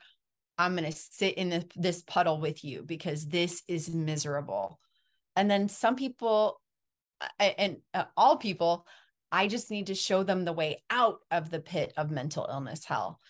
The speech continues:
I have to read them first. I have to know where they're at and when they're ready to, to step up their game, to, to really crawl out of that pit of worthlessness and mental illness hell.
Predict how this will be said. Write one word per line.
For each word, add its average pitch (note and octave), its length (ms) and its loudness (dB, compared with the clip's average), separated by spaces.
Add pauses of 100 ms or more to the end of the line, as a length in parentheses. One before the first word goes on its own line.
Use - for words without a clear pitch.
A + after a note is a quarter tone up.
(200)
I G#3+ 300 4
have B3+ 280 0
to F#3 140 -6
read F#3 340 -4
them C#3+ 220 2
first. - 600 -6 (440)
I F#3 80 4
have G#3+ 260 2
to G3 120 -2
know F3+ 480 2
where F#3+ 360 0
they're G#3+ 280 -2
at E3+ 260 0 (100)
and E3+ 280 -4
when A3 260 4
they're E3+ 180 0
ready D#3+ 340 0 (100)
to, D#3 260 -4
to G3 120 -2
step - 500 2
up D#3 280 2
their D#3 140 0
game, D3 480 -6 (360)
to, F3 200 -2 (140)
to A3+ 120 0
really A3 460 2
crawl F3+ 480 4
out E3 160 4
of D#3+ 140 -2
that B2+ 220 0 (180)
pit - 420 -2 (140)
of D#3 360 0 (260)
worthlessness D#3+ 1000 -4
and E3 160 -2
mental E3 360 -2
illness D#3 380 -2
hell. D3 420 -2